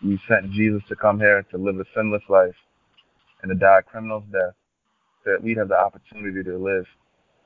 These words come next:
uh, for eternity with you. I accept you now, and I accept the sacrifice that you've provided for me.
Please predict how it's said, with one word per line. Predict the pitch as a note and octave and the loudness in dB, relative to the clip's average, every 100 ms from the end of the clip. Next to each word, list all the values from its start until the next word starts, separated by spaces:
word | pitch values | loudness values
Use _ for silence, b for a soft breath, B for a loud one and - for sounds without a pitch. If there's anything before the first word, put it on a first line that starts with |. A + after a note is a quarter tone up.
| - | -8
uh, | E2+ D2+ - - | -6 -6 -8 -6
for | F#2+ | -6
eternity | - A2 G2+ F#2+ | 0 0 2 2
with | F#2 F#2+ - | 0 -4 -6
you. | F#2 F2+ _ _ _ _ _ _ _ _ _ _ _ _ _ - | -8 -8 _ _ _ _ _ _ _ _ _ _ _ _ _ 2
I | F#2+ | 2
accept | - - A#2+ - | 2 0 0 0
you | A2+ | -2
now, | G#2 G2 F#2 F#2+ _ _ _ | 2 4 2 -4 _ _ _
and | F2 | -16
I | F#2 | -16
accept | - A#2 - | -8 -8 -8
the | _ | _
sacrifice | A2+ G#2+ G2 G2+ F#2 E2+ _ - | 0 0 -2 0 0 -2 _ -14
that | D2 - | -14 -8
you've | G2+ A2+ G#2+ _ _ _ _ _ _ - | -2 -2 -2 _ _ _ _ _ _ -12
provided | - F#2 G2 G2 - | -6 4 4 4 -2
for | F#2+ F2+ | -12 -14
me. | F2 | -16